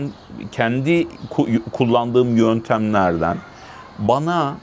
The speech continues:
yaşam kaliteme zararlı olan ve ayıklayabilecek olduğum ve aslında ayıklamamın da zor olmadığı neler var diye bakmayı öğretsem mesela varsayılan çalışma ağıma, o zaman yolda yürürken kendiliğinden aklıma şu gelmeye başlayacak.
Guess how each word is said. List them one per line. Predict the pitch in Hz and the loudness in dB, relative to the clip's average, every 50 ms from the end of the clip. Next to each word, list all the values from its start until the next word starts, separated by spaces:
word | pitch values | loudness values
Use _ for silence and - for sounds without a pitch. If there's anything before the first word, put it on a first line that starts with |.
| - | 0
yaşam | 120 117 117 - - 151 156 165 | 2 2 2 4 2 0 0 0
kaliteme | 165 - 160 135 127 117 - 120 104 104 107 | 2 2 2 2 2 0 0 0 2 2 0
zararlı | 107 104 101 113 113 113 120 123 123 123 135 139 | 0 2 2 4 4 4 4 2 2 2 0 0
olan | 139 139 127 110 104 107 113 113 | 0 0 2 2 2 2 2 -2
ve | 117 - | 0 2
ayıklayabilecek | - 110 117 113 110 - - 127 123 127 127 117 117 117 110 113 139 131 - 135 | 2 2 2 2 0 0 2 2 4 4 2 0 -2 -4 -4 -4 -4 -2 0 2
olduğum | 113 104 98 92 87 90 85 85 78 73 - - - - - - - - | 2 4 4 2 2 2 2 2 0 -2 -8 -16 -20 -20 -20 -14 0 4
ve | 127 | 4
aslında | 143 - - - - 208 196 - | 4 4 2 -2 0 2 4 4
ayıklamamın | 139 135 147 147 - 180 180 190 202 208 220 208 | 4 4 2 2 0 0 2 2 2 0 0 2
da | 185 160 | 2 2
zor | 117 104 110 127 143 160 165 | 2 4 4 4 4 4 4
olmadığı | 190 196 214 220 214 208 190 160 143 151 143 123 117 120 | 2 2 2 2 2 2 2 4 4 4 4 4 4 4
neler | 123 131 135 143 156 180 190 | 2 2 4 4 2 2 2
var | 180 160 147 131 117 107 104 101 | 0 2 4 4 4 4 2 2
diye | 107 110 110 101 92 92 101 | 2 4 4 2 2 0 0
bakmayı | 113 120 - - - - 143 139 143 151 156 170 190 190 180 160 113 - - - - - - - - | 0 0 -2 -6 -4 -2 0 2 2 0 0 2 2 2 2 2 -2 -8 -14 -20 -20 -20 -6 2 4
öğretsem | 113 110 107 104 101 92 - - - 92 87 87 | 4 4 6 4 2 0 -2 -2 0 0 0 0
mesela | 87 82 80 - - 85 85 82 | -2 -2 -2 0 2 2 2 4
varsayılan | 85 85 82 80 - - 85 82 80 82 82 80 | 4 2 2 0 0 0 0 0 2 0 0 -2
çalışma | 80 - 87 80 82 78 - - 80 80 78 76 | -2 -4 -2 -2 -2 -4 -6 -4 -2 -2 0 0
ağıma, | 78 78 80 95 139 180 - - - - - - - - - | 0 0 0 0 0 -2 -2 -6 -12 -18 -18 -18 -18 -4 -2
o | 123 | 0
zaman | 120 185 208 196 | 2 4 4 4
yolda | 156 127 120 123 131 135 143 143 180 185 | 4 4 4 4 4 4 4 4 2 2
yürürken | 175 175 170 196 202 175 - - 170 139 135 131 | 2 0 0 -2 -4 -4 -2 -2 0 0 0 -2
kendiliğinden | - - 170 170 180 180 170 170 165 151 151 147 147 143 170 180 165 | -2 -2 -2 0 0 -2 -2 -2 -2 -2 -2 -2 0 2 2 2 2
aklıma | - - 139 - - 160 156 160 151 | 2 0 0 0 -4 -2 -2 0 0
şu | - - 165 127 | 0 0 2 4
gelmeye | 147 135 113 107 104 98 95 95 87 | 4 4 4 2 0 0 0 2 2
başlayacak. | 87 87 85 - - - 85 87 87 87 | 2 2 2 0 -4 -6 -2 -2 -2 -2